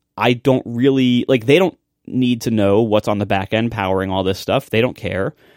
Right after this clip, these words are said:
Um, and so running, running the servers is almost entirely just a burden to me. It's, it's not really providing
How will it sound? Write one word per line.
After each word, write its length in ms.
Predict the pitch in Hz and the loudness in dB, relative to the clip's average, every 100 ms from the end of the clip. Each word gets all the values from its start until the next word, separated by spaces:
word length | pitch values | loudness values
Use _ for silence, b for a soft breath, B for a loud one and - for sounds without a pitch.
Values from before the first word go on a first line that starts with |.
| b | b
Um, 280 | - 101 98 | -6 -4 -2
and 120 | - 131 | -2 0
so 260 | 143 127 b b b b _ _ | 2 2 b b b b _ _
running, 440 | - 143 170 196 160 131 | -8 -2 0 2 0 0
running 200 | 165 196 | -2 0
the 60 | |
servers 400 | 147 175 151 120 | 0 0 0 -2
is 320 | 110 123 113 107 | 0 0 0 0
almost 300 | - 175 175 | -2 0 -2
entirely 540 | 131 120 - 190 185 139 | -4 -6 -4 -2 0 -2
just 180 | 135 160 | -2 -4
a 60 | |
burden 400 | 110 139 180 98 | 2 4 4 2
to 100 | - | -4
me. 160 | 64 95 | -6 -4
It's, 220 | 110 - | -6 -4
it's 140 | - - | -4 0
not 160 | 349 | 0
really 160 | 156 165 | 2 0
providing 480 | 135 131 147 131 | 0 0 2 0